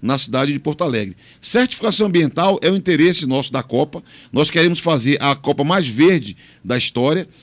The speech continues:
Os estádios, todos os estádios da Copa têm certificação ambiental, é uma exigência da fifa, foi uma exigência nossa para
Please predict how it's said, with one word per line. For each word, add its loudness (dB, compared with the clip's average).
Os 0
estádios, 0
todos 2
os -4
estádios -2
da -2
Copa -2
têm 0
certificação -2
ambiental, -2
é 2
uma 4
exigência 0
da -4
fifa, -6
foi 0
uma 4
exigência 0
nossa 2
para -2